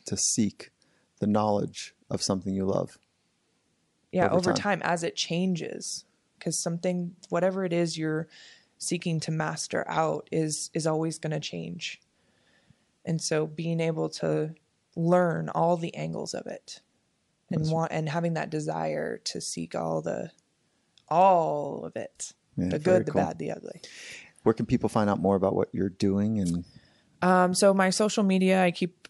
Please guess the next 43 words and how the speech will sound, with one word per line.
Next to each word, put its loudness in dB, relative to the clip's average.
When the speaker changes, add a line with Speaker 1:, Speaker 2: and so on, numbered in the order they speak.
Speaker 2:
re-, 6
I 2
keep -4
up 2
with 0
relatively 2
well. 2
K 2
S 0
Holloway, 2
H 0
O 2
L 2
L 0
O 2
W 0
A 0
Y. 0
It's -10
at -2
Twitter, 2
Instagram. 0
You -12
can -14
find -2
me 0
on -2
Facebook. -2
Speaker 1:
Say 2
it 8
Speaker 2:
Those 2
are 2
Speaker 1:
again, 4
Speaker 2:
probably 0
Speaker 1:
K 4
S? 0
Speaker 2:
Yep, -2
K 0
S. -2
S -4
is -6
in -2
Sam. 0